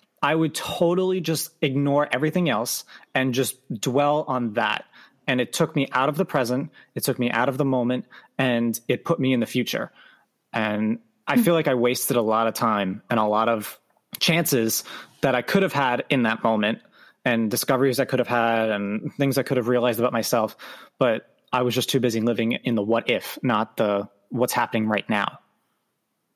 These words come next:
Speaker 2: I get that. I get that. And, and I think something important to remember, and this is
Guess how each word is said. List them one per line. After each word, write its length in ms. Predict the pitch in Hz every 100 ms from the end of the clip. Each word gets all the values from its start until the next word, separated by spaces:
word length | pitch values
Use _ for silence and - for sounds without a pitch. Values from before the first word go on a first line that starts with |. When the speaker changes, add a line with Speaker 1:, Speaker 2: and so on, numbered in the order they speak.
| -
Speaker 2:
I 80 | 185
get 180 | 175 170
that. 200 | 165 - _ -
I 80 | 180
get 200 | 185 175
that. 240 | 165 156
And, 180 | - 165
and 160 | 165 165
I 80 | 165
think 340 | 185 175 165
something 380 | - 175 170 165
important 380 | 160 180 170 160
to 100 | 165
remember, 480 | 175 180 165 160
and 160 | 160 160
this 160 | 156 160
is 380 | 147 - -